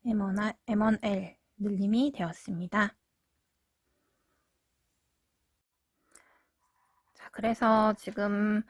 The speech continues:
어, 엠원 R과 엠원 L을 해봤고, 여기 보시면 이제 여기는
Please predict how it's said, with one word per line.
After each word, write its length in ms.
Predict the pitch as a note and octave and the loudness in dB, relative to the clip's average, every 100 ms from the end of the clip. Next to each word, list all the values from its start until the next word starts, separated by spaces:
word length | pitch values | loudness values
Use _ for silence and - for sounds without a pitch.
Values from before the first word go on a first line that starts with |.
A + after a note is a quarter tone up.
| - - | -14 -6
어, 240 | E3+ E3+ - | 0 0 0
엠원 480 | A3 A3+ A#3+ A#3+ A#3 | 2 6 8 8 6
R과 520 | F3+ F3+ F#3+ B3 - | 2 0 4 6 6
엠원 300 | G3+ G#3 G3+ | 4 2 0
L을 520 | F#3 A3+ A3 A3+ A#3 | 0 0 2 2 2
해봤고, 840 | B3 D4+ D4+ _ F#3 F#3+ G#3 F3+ - | 0 -4 -6 _ -2 0 0 0 -4
여기 200 | A3 A3+ | -8 -8
보시면 520 | G3+ F#3+ G3+ F#3+ F3+ | -10 -6 -4 -4 -4
이제 280 | E3 - - | -6 -8 -10
여기는 680 | - F#3+ G3+ G#3+ B3+ D4+ | -8 -6 -2 2 2 2